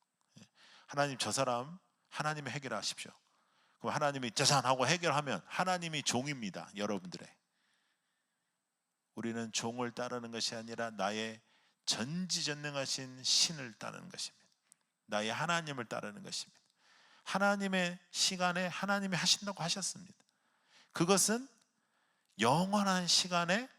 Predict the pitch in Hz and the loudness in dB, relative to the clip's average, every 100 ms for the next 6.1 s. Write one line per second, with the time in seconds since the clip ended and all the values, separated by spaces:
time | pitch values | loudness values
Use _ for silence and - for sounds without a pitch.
0 | _ - - 180 185 175 - 156 107 - | _ -2 0 2 0 2 -2 -2 -4 -4
1 | - - - _ _ _ _ _ _ _ | -6 -20 -20 _ _ _ _ _ _ _
2 | _ _ - 165 - 220 208 185 196 175 | _ _ -2 0 6 6 6 4 2 2
3 | 180 180 165 185 180 - - - - 165 | 0 2 2 2 0 -4 -18 -8 4 4
4 | 202 202 190 196 180 165 139 104 - - | 6 6 6 4 2 0 0 0 -4 2
5 | 208 214 214 220 220 147 143 139 131 208 | 6 8 6 4 2 6 8 6 4 0